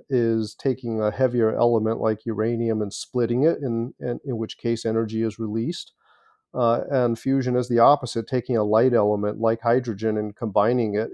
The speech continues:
i-, into a heavier ele-, element like helium, where energy is also released.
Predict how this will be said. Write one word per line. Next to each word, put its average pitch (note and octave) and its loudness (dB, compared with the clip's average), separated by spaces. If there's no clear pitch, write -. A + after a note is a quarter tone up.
i-, B2+ -4
into A2+ -4
a G#2+ 0
heavier A2+ -2
ele-, G#2+ -2
element G#2+ -2
like A2+ -10
helium, G2+ -4
where A2 -2
energy C#3 0
is C3+ 2
also C#3+ 0
released. G2+ -10